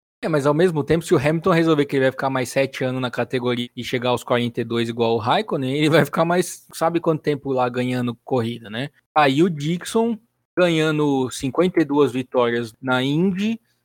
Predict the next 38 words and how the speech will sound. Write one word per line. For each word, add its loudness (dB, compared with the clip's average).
sendo 2
que 0
a 4
Indy 0
todo 4
ano 2
tem -2
dez 2
pilotos -2
diferentes -6
ganhando. -4
Tá, 0
ele -2
tá 0
lá 2
há 2
vinte -6
e -18
cinco -6
anos? -4
Tá, -10
mas -8
enfim, -18
a -20
gente -10
não -2
sabe 0
quando 0
que -6
o -4
Hamilton -2
vai 2
parar. 2
E -6
ao 4
contrário 2
do 6
Alonso, 4